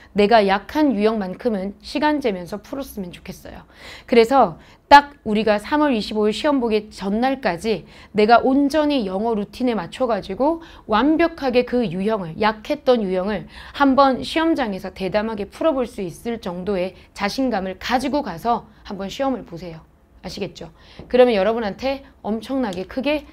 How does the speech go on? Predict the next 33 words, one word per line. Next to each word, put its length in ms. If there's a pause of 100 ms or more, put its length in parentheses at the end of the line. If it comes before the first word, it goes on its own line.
(140)
도움이 580
되실 320
겁니다. 440 (800)
슬럼프는요, 960
누구나 480
와요. 360 (360)
그리고 520
슬럼프를 580
못 220
오게 200
할 120
수도 220
없어요. 420 (120)
그리고 240
슬럼프가 560
오고 240
난 180
뒤에는 480
반드시 540
상승하게 640
돼요. 240 (420)
그래서 180
여러분들이 680 (240)
뭔가 320
공부가 420
좀 180
더디게 440
되고 420 (160)
내가 280
계획한 580
데서 320
벗어난다고 640
하더라도 580